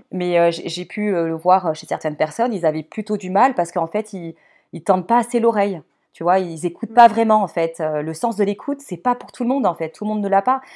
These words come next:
Speaker 1: Et quand tu lances un business, je pense que c'est une des priorités, c'est faire preuve d'empathie, euh, et surtout écouter.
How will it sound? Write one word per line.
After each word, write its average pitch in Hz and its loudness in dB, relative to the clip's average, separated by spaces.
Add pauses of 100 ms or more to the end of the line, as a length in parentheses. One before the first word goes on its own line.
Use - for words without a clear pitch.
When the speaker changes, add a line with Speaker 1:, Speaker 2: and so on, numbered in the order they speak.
(140)
Speaker 1:
Et 156 -4
quand 196 0
tu - -8
lances 208 -4
un 185 -2
business, 180 -2 (180)
je - -18
pense 208 -2
que 170 -6
c'est 165 -10
une 190 -6
des 185 0
priorités, 180 -4
c'est 202 -4
faire 170 -4
preuve 170 -8
d'empathie, 170 -8 (480)
euh, 156 -2 (320)
et 240 2
surtout 226 -8
écouter. 196 -6